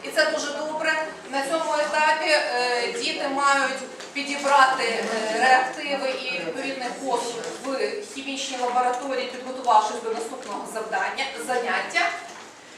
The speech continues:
І поки тут у нас групи працюють, е, наступне заняття — це, власне, зведення, завершення проекту, зведення всього в один якийсь інформаційний продукт.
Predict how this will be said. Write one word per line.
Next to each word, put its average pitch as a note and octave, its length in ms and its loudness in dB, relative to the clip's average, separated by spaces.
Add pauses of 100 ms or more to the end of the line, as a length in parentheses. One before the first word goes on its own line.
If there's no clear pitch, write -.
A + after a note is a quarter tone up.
(220)
І D4 280 -2 (320)
поки D#4 280 2
тут D4 220 -6
у - 20 -10
нас C#4 200 6
групи C#4+ 380 -2
працюють, F4+ 600 0 (360)
е, A#3 460 2 (140)
наступне C4+ 560 0 (120)
заняття — B3 420 4 (100)
це, C4 160 0
власне, C#4+ 420 4 (140)
зведення, B3+ 580 6
завершення C4 540 4 (100)
проекту, B3 400 2 (100)
зведення A#3 460 2 (840)
всього C4+ 300 4
в A3 160 -2
один C4 340 0
якийсь A3+ 420 -4
інформаційний A#3 600 -6
продукт. F4 500 -2